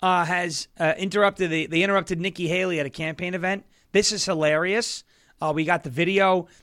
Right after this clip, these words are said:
Protester ripped up the sign, started talking about war. Nikki Haley's, uh, diversion away from that protester is laughable. If you know a thing or two about her and, uh, the Escalade escapades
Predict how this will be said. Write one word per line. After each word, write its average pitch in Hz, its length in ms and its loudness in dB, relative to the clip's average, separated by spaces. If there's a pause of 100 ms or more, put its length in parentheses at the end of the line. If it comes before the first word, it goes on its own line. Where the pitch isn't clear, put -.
Protester 185 500 0
ripped 165 320 -2
up - 200 0
the 156 80 -8
sign, 190 640 -2 (180)
started 190 320 4
talking 185 340 0
about 151 260 2
war. 196 500 6 (100)
Nikki 208 320 0
Haley's, 196 540 0
uh, 156 120 2
diversion 170 640 0
away 175 180 0
from 180 160 -6
that 170 120 -2
protester 175 540 -2
is 147 240 -8 (160)
laughable. 180 760 2 (240)
If 185 160 -2
you 220 60 2
know 254 160 4
a 247 40 2
thing 233 200 -2
or 226 60 0
two 220 180 0
about 202 240 4
her 214 260 6
and, 175 380 0
uh, 165 200 4
the 170 180 -2
Escalade 175 680 0
escapades 143 840 -4